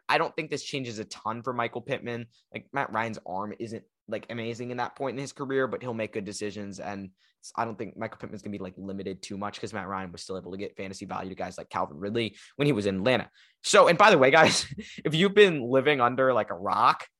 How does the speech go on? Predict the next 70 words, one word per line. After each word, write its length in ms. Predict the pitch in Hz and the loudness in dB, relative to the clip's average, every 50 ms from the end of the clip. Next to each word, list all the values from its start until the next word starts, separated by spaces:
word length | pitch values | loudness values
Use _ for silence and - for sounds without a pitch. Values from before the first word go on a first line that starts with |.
| _ _ _ _ _ | _ _ _ _ _
and 320 | - 107 120 120 113 113 104 | 2 2 4 2 2 -2 -4
haven't 400 | - - - 120 123 139 131 92 | -6 -2 0 0 2 2 0 -2
heard 280 | 113 - 127 127 123 | -2 -4 -2 0 0
N 100 | 127 120 | 0 0
F 120 | 120 117 123 | 0 2 2
L 140 | 117 107 104 | 2 2 2
news, 240 | 101 104 113 117 | 0 -2 -4 -4
this 160 | 110 156 190 226 | -4 -4 -4 -6
is 140 | 214 190 | -8 -4
all 220 | - - 127 131 127 | 0 4 4 4 4
sounding, 420 | - - 127 131 131 127 117 107 - | 4 2 2 2 2 0 -2 -2 -2
I'm 200 | 120 127 131 - | 0 0 0 -2
sure 200 | - - 160 143 | -4 -4 -4 -4
this 160 | 147 - - | -4 -4 -2
sounds 240 | - 120 113 107 101 | 0 0 0 -2 -4
insane, 720 | 98 95 92 - - - - - 110 95 87 - - - - - - _ - | -6 -8 -6 -6 -6 -6 -4 -4 -4 -6 -6 -10 -16 -20 -20 -20 -18 _ -4
and 80 | 143 | 0
we're 80 | 160 196 | 2 4
not 160 | 214 208 180 | 6 6 6
even 160 | 175 143 117 | 4 2 -2
close 360 | - - - 131 117 113 - - | -4 -2 -2 -2 0 -2 -4 -10
to 100 | 107 92 | -10 -8
done. 220 | 104 85 62 - _ _ _ _ _ _ | -6 -8 -8 -10 _ _ _ _ _ _
So, 460 | - - - 190 175 165 160 147 - - _ _ _ _ _ - | -10 0 4 6 8 8 6 4 2 -2 _ _ _ _ _ 0
and, 100 | 160 175 | 2 4
and 340 | 143 165 180 147 175 180 | 4 4 4 4 2 0
you, 160 | 180 160 135 107 _ _ _ - 175 131 | 0 -2 -6 -10 _ _ _ -14 -10 -2
we're 120 | 147 185 | 2 4
not 100 | 226 247 | 6 6
even 120 | 262 226 165 | 4 4 2
close 260 | - 180 180 175 - | 2 2 2 2 0
to 80 | - 135 | -2 -6
done, 380 | 104 117 110 117 135 147 151 - _ _ _ _ | -2 -2 -2 -2 -2 -4 -6 -10 _ _ _ _
and 100 | - 156 | 0 2
I'm 100 | 143 160 | 2 4
not 120 | 180 190 202 | 4 4 2
even 140 | 202 196 180 | 2 2 0
gonna 160 | 170 151 131 | 0 0 -2
touch 300 | - - 143 135 - - | -4 -2 -4 -2 -2 -2
on 100 | 156 151 | -4 -4
some 120 | - 160 | -4 -4
of 60 | 156 | -4
the 80 | 147 156 | -4 -4
stuff 180 | - 160 151 - | -2 -2 -2 0
that 80 | 147 135 | 2 2
I 80 | 135 | 2
s-, 200 | 131 131 - - _ | 0 -2 -6 -14 _
talked 240 | - - 135 135 - | -2 0 0 0 0
about 120 | 147 139 131 | -2 -4 -4
on 60 | 120 | -6
the 80 | 110 | -8
previous 440 | 90 - - 131 117 110 110 - - | -8 -8 -8 -8 -8 -8 -10 -10 -10
episode, 340 | 98 - - - - 95 90 | -10 -12 -12 -12 -14 -12 -8
so 80 | - 123 | -6 -8
you 40 | |
have 80 | 117 - | -8 -8
to 80 | - 98 | -8 -8
go, 160 | 110 110 110 | -6 -4 -4
like, 200 | 101 101 95 - | -6 -8 -8 -6
there 160 | 113 107 101 | -6 -6 -6
to 80 | 98 95 | -6 -6
find 240 | - 110 110 104 | -6 -6 -6 -4
out 100 | 101 87 | -6 -6
what 100 | 85 101 | -8 -8
it 60 | 95 95 | -8 -6
was 260 | 101 104 98 95 92 | -6 -6 -6 -6 -8
if 100 | 95 - | -8 -10
I 80 | 101 | -8
missed 240 | 95 104 113 - - | -8 -8 -8 -8 -8
something. 320 | - 98 90 - 98 95 | -10 -10 -10 -10 -12 -12